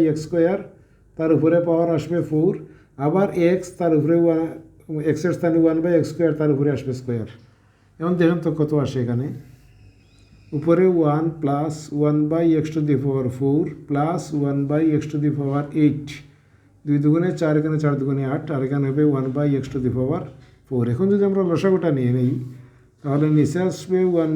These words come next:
by x to the power থেকে যাবে, আর উপরে কি আসবে?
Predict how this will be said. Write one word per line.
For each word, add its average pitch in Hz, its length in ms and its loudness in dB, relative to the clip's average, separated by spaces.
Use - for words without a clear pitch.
by 170 120 2
x - 0 -
to 165 220 -4
the 165 40 2
power 143 300 0
থেকে 139 220 0
যাবে, 156 340 0
আর 127 300 -2
উপরে 175 360 2
কি 185 200 0
আসবে? 117 400 -2